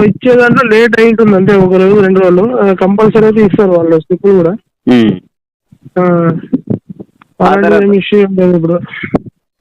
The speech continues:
Speaker 2: ఆ తర్వాత ఉపాధి హామీ పనులు చేసే వారికి, లేబర్స్ కి అన్యాయం జరుగుతుంది, కొన్ని బుక్లకి ఎక్స్ట్రా రాసుకుంటారు, ఆ తర్వాత
Speaker 1: ఆ.
Speaker 2: మెజర్మెంట్ లో ప్రాబ్లం ఉంటుంది, దానికి మేము పోలేకపోతున్నాం అనేసి కొన్ని చోట్ల కంప్లైంట్లు, ఆ తర్వాత ఆ ప్రాబ్లం ఏం లేదు,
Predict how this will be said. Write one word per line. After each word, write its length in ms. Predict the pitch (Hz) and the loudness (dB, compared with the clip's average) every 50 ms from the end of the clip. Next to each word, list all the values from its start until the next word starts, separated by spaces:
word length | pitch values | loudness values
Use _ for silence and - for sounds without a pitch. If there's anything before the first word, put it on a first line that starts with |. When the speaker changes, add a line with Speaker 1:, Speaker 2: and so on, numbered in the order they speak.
| _ _ _ - - | _ _ _ -6 -2
Speaker 2:
ఆ 100 | 135 147 | -2 0
తర్వాత 500 | 151 - - 165 160 156 160 165 190 202 | 0 0 0 0 -2 -2 -2 -2 -2 0
ఉపాధి 340 | 180 165 139 175 180 180 175 | 0 -2 0 0 0 0 0
హామీ 200 | 185 180 180 180 | 0 0 0 0
పనులు 600 | 156 - 160 160 170 170 170 170 170 165 165 156 | 0 0 0 2 4 4 4 2 2 2 0 -2
చేసే 400 | 147 - 156 156 156 - - 170 | -2 0 0 0 0 2 0 0
వారికి, 580 | 165 156 151 139 131 113 - 127 123 131 156 165 | 2 2 0 0 -4 -4 -2 -2 0 2 2 2
లేబర్స్ 560 | 151 139 151 156 147 160 156 131 - _ - | 2 2 2 2 0 -2 -2 -4 -8 _ -2
కి 180 | 127 135 156 165 | 0 0 2 2
అన్యాయం 400 | 147 139 143 151 151 151 151 147 | 2 0 0 0 0 0 0 0
జరుగుతుంది, 680 | 139 143 143 143 123 - 143 135 131 135 151 170 175 147 | 0 0 0 -2 -2 0 0 2 2 2 2 2 0 0
కొన్ని 420 | - 151 151 147 147 147 143 139 | 0 0 2 2 2 2 0 0
బుక్లకి 460 | 127 - 139 - - 175 170 151 151 | -2 -4 -4 0 2 0 2 2 2
ఎక్స్ట్రా 320 | 156 143 135 - 156 165 160 | 0 0 0 -2 -2 -2 0
రాసుకుంటారు, 840 | 147 139 143 139 - 151 147 143 127 131 131 131 147 156 175 175 - _ _ _ _ _ _ _ _ _ | 0 0 -2 -2 -2 0 0 0 0 0 0 0 2 0 0 -2 -6 _ _ _ _ _ _ _ _ _
ఆ 120 | 147 160 170 | -2 -2 -2
తర్వాత 420 | - 175 170 165 165 160 170 170 | -2 -2 0 0 0 0 0 0
Speaker 1:
ఆ. 420 | 180 190 180 160 151 143 143 139 - - - - - - - | 0 0 2 2 2 0 0 -2 -4 -10 -12 -10 -8 -4 -2
Speaker 2:
మెజర్మెంట్ 480 | 131 139 151 151 170 175 175 170 156 156 | 0 0 0 0 0 0 0 0 -2 -2
లో 60 | 170 | -4
ప్రాబ్లం 420 | - - 143 143 151 156 160 151 151 | -2 0 0 0 0 0 0 0 0
ఉంటుంది, 440 | 151 147 143 147 147 147 156 160 | 0 0 -2 0 0 0 0 0
దానికి 520 | 151 135 143 139 143 147 135 120 139 143 139 | 0 0 0 0 0 0 0 0 0 0 2
మేము 180 | 143 139 135 | 2 2 0
పోలేకపోతున్నాం 760 | 123 - 147 151 147 160 135 - 147 147 127 147 143 139 131 135 | 0 0 0 2 2 0 0 0 -2 0 0 0 0 2 2 0
అనేసి 340 | 131 131 156 143 165 175 147 | 0 0 0 0 0 -2 0
కొన్ని 380 | - 151 147 151 151 151 151 - 156 | 0 0 2 2 2 2 0 0 -2
చోట్ల 200 | 147 139 156 180 | -2 -2 -2 -4
కంప్లైంట్లు, 640 | - - 139 143 147 143 160 151 135 110 95 104 104 | -2 -2 -2 0 0 0 0 -2 -2 -2 -2 -2 0
ఆ 260 | 117 156 165 143 147 | 2 2 2 0 0
తర్వాత 360 | 139 156 156 156 160 - 170 | -2 -2 -2 -2 -2 0 0
ఆ 240 | 170 147 120 131 147 | 0 0 0 0 -2
ప్రాబ్లం 440 | - - 139 139 147 156 160 160 156 | -2 -2 -2 0 0 0 0 0 2
ఏం 140 | 151 151 143 | 2 2 2
లేదు, 260 | 143 143 156 185 | 2 0 0 -2